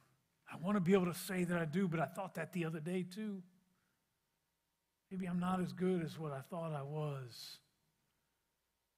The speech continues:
Lord, if you get asked the question, I don't even know, do I really love you? I, I hope so. I think so." I want you to notice there is a difference in Peter's attitude.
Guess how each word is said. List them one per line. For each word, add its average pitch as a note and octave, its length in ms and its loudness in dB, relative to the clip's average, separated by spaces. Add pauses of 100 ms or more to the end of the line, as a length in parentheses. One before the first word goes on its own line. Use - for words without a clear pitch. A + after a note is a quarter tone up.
(140)
Lord, E3 220 -2
if D3+ 120 -8
you G3 80 -2
get F3+ 140 4
asked E3 300 4
the D#3 80 -8
question, D#3+ 420 -4
I D#3+ 140 -2
don't D#3+ 100 -4
even C#3 220 -6
know, D3 360 -4 (1300)
do D3+ 100 -8
I D3 60 -2
really D#3+ 260 -2
love E3 240 -2
you? E3 180 -4 (340)
I, - 280 -18
I - 20 -10
hope E3+ 300 -4
so. A#2 340 -12 (880)
I - 60 -20 (100)
think G3+ 220 -4
so." G#2 300 -10 (1600)
I E3 60 -6
want D#3+ 140 -6
you F#3 60 0
to D#3+ 60 0
notice D3+ 380 -2
there F3 180 -2
is C#3+ 120 -4
a C3 100 -8 (140)
difference - 720 -4 (600)
in C#3+ 140 -2
Peter's D3 400 -2
attitude. B2+ 680 -4